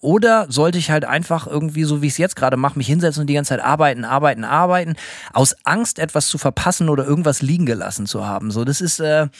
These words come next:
so ein Dilemma, in dem ich mich oft befinde, wenn ich zurück von Tour komme oder so, dass ich, äh,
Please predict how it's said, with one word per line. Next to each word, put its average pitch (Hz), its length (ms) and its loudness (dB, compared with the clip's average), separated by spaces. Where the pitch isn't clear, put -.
so 156 140 2
ein 170 80 4
Dilemma, 175 420 4
in 160 100 -2
dem 160 120 2
ich 151 120 -2
mich 147 240 -4
oft - 260 2
befinde, 123 440 0
wenn 131 120 0
ich 135 120 -4
zurück 139 400 0
von 143 220 0
Tour 233 260 0
komme 139 280 0
oder 120 240 -2
so, 123 220 -2
dass 139 200 0
ich, 151 200 -6
äh, 160 100 -10